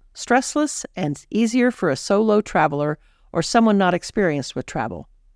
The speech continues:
Viking Cruise is also a responsible travel option, as Viking longships are powered by true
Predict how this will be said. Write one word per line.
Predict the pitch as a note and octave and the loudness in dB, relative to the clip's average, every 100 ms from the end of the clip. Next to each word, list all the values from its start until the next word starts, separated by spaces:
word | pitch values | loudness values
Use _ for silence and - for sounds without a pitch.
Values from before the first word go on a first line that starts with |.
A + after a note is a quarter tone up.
| - | 0
Viking | A3+ A#3 B3+ | 0 4 2
Cruise | A3 A#3 G#3+ | 2 2 2
is | G#3 G#3+ | 0 2
also | A3 - G#3+ | 2 2 0
a | |
responsible | F#3 F3 - A#3 A#3 F#3+ D#3+ | 0 -2 0 2 2 -2 -4
travel | - E3 D3+ | 0 0 0
option, | - C#3+ - - F3 | -2 -2 -2 -2 -2
as | - E3 | -2 -2
Viking | F#3+ G3 A#3+ A3+ | 2 2 4 2
longships | F#3 E3 D3+ F3 D#3+ - | 2 0 -2 -2 -2 -2
are | F3 | -6
powered | - G3 F#3 G3 | -4 0 2 2
by | F#3+ C#3+ | 2 0
true | - C#4 | 0 -2